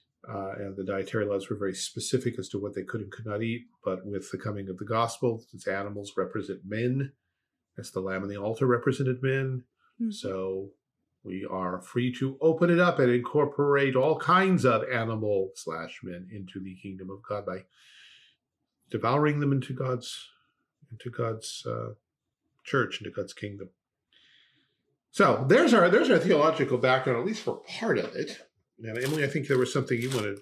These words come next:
Speaker 1: a place you wanted to go or something you wanted to talk about.
Speaker 2: Uh, yeah. I think I, I generally see two different extremes when it comes to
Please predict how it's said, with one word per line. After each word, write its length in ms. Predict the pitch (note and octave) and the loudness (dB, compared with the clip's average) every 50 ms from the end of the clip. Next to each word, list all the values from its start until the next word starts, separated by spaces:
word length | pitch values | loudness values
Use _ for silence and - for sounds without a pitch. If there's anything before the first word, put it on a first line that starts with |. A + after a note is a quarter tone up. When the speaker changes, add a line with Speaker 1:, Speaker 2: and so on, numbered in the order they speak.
| - - | -10 -12
Speaker 1:
a 40 | G2 | -12
place 300 | - - B2 A2 - - | -4 -4 -4 -2 -2 -4
you 100 | C3+ B2+ | -2 -2
wanted 140 | C3 B2+ B2 | -2 -2 -2
to 60 | B2 | -2
go 160 | A#2+ B2+ B2 B2 | 0 0 0 0
or 100 | A2 - | -2 -4
something 240 | - A#2 A#2 G#2+ G#2+ | -6 -10 -10 -4 0
you 100 | A2+ B2 | 2 2
wanted 140 | B2 B2 B2 | 2 0 -2
to 40 | - | -6
talk 140 | - A#2 - - | -10 -12 -12 -10
about. 240 | A#2+ A#2+ A#2+ B2+ - _ _ _ _ _ _ _ _ _ - | -8 -8 -8 -8 -12 _ _ _ _ _ _ _ _ _ 2
Speaker 2:
Uh, 240 | B3+ B3+ B3+ B3 - | 4 6 6 4 4
yeah. 260 | A#3 C4+ F4 A4 C#4+ - - - - _ _ _ _ _ _ _ _ - - - - - - _ - | 4 4 4 4 4 0 -2 -10 -20 _ _ _ _ _ _ _ _ -20 -20 -20 -20 -20 -6 _ 4
I 100 | B3 B3+ | 4 4
think 400 | B3+ - D#4 D4+ D#4 D4+ D#4 - D#4 - - - | 4 2 2 4 4 2 0 -4 -10 -8 -2 2
I, 380 | - A#3+ C4 C4+ C4 C4+ - - _ _ _ | 4 4 4 4 2 0 -2 -6 _ _ _
I 80 | A3 A#3+ | 2 4
generally 480 | A#3 C#4+ C#4+ D4 C4 A#3 A3+ G#3+ G#3+ | 6 6 6 6 6 6 6 4 4
see 260 | G#3+ - - G#3+ G3 G3+ | 2 0 0 0 0 0
two 520 | G3 - - - G#3+ G3+ G#3 G#3 G#3 G3+ | -2 -2 0 2 2 2 4 2 2 0
different 500 | F#3+ G3 F#3+ F#3 F#3 - F#3 F#3 F3+ - - | 2 0 0 0 0 -2 -2 -2 -2 -4 -4
extremes 680 | F3+ E3+ - - - - - E3+ E3+ F3 F3+ F#3+ - | -6 -6 -4 -4 -6 -2 -2 -2 0 0 -2 -2 -4
when 120 | F#3 F3 E3+ | -4 -4 -4
it 140 | E3+ - - | -4 -6 -6
comes 500 | F#3+ F3+ E3+ E3 E3 E3+ - - - - - - | -4 -4 -2 -2 -2 -4 -6 -6 -6 -6 -4 -4
to 520 | F#3+ E3 E3 D#3+ D#3 D#3 E3 E3 E3+ | -2 -2 -2 -2 -2 -4 -4 -6 -8